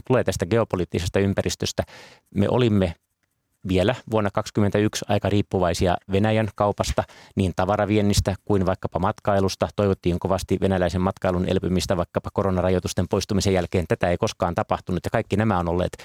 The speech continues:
Suomen taloudelle isoja iskuja, jotka sitten osaltaan ovat vaikuttaneet työllisyyteen ja koko talouskehitykseen.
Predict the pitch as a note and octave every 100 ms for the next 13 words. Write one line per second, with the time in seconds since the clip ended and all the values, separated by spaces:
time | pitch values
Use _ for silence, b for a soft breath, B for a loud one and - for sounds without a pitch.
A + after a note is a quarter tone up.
0 | B B - G#2 F#2 F#2 F2+ E2 F2 G2+
1 | A2 F#2+ F2 G2 - F#2 E2 A2 - F#2
2 | G#2 G#2+ A2+ - F2 E2+ - F#2 - -
3 | F2 - G2 F2+ F2+ E2+ F2+ E2 - F2+
4 | F2+ F2+ F2 - E2+ - - -